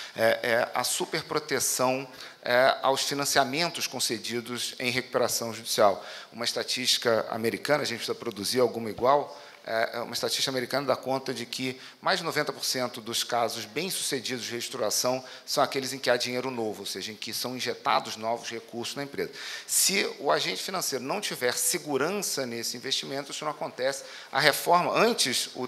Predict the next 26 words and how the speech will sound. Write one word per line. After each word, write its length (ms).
os 100
tribunais 420
já 120
davam 320
algum 240
grau 200
de 60
segurança, 400
mas 160
a 60
reforma 400
dá 180
um, 260
um 120
super 460
grau 260
de 60
segurança 580
nesse, 420
é, 240
modelo 640
de 100
financiamento. 560
A 60
gente 240
usa 320